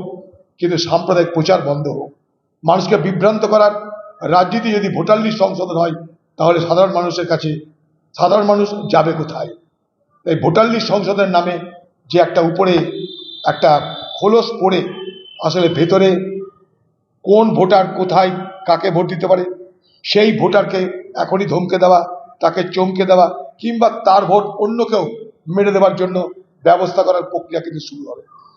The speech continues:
আমরা জানি, ভোট করতে গিয়ে দেখেছি, গত নির্বাচনে আমি দেখেছি, বুথের মধ্যে যেখানে আমাদের এজেন্ট আছে, তাদের পরিবারকে ধমকে সে এজেন্টকে সেখান থেকে সরিয়ে দিয়ে ছাপ্পা মারা হয়েছে।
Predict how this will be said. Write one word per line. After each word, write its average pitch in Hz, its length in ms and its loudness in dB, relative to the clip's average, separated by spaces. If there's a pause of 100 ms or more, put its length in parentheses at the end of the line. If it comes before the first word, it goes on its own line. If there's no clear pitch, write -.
(140)
আমরা 202 220 2
জানি, 202 220 2
ভোট 190 260 2
করতে 208 180 -2
গিয়ে 196 180 -2
দেখেছি, 202 260 0 (880)
গত 185 180 4 (120)
নির্বাচনে 220 420 2
আমি 220 80 2
দেখেছি, 202 340 0 (680)
বুথের 190 380 2
মধ্যে 156 320 0 (600)
যেখানে 190 240 4 (100)
আমাদের 208 260 4 (560)
এজেন্ট 185 280 0
আছে, 165 200 0 (1040)
তাদের 190 280 4 (120)
পরিবারকে 220 560 2
ধমকে 202 320 -2
সে 208 120 -2 (100)
এজেন্টকে 202 340 -4 (520)
সেখান 185 260 2
থেকে 185 180 0
সরিয়ে 175 340 -4
দিয়ে 180 140 -2 (340)
ছাপ্পা 160 340 0
মারা 143 220 2
হয়েছে। - 260 -12